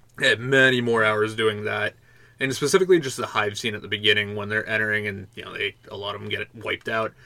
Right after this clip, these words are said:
I've watched that a lot. And, uh,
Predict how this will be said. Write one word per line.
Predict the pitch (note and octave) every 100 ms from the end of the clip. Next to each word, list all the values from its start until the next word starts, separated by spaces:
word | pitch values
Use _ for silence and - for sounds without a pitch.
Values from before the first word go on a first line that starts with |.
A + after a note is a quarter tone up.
| - - -
I've | B2+
watched | B2 A#2 -
that | B2 A2 -
a | A#2
lot. | G2+ G#2 G#2 G2+ G2 - - - - _
And, | B2 A2+
uh, | G#2 G2